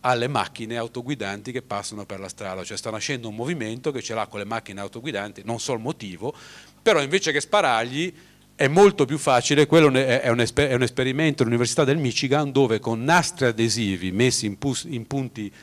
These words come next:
strategici hanno fatto saltare la discesa del gradiente. Perché l'hanno fatto saltare? Invece che minimizzarlo, l'hanno massimizzato. C'è la famosa parabola,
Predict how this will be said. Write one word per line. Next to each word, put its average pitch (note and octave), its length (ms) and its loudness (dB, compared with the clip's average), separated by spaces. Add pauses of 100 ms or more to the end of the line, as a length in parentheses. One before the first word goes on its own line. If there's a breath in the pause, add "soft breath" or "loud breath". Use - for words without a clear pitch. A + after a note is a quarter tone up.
(160 soft breath)
strategici C3 800 0 (380 loud breath)
hanno F#3+ 300 6
fatto D3+ 400 4
saltare D3+ 560 4
la E3 100 4
discesa B2+ 380 0
del A#2 100 0
gradiente. A2+ 600 0
Perché - 280 4
l'hanno C3 120 4
fatto C3+ 220 2
saltare? E3+ 540 4
Invece F#3 320 4
che - 80 -2
minimizzarlo, D#3 880 2
l'hanno D3+ 300 0
massimizzato. C#3 720 -4
C'è A2+ 140 -6
la A2+ 80 -2
famosa D3+ 440 0
parabola, A2+ 560 2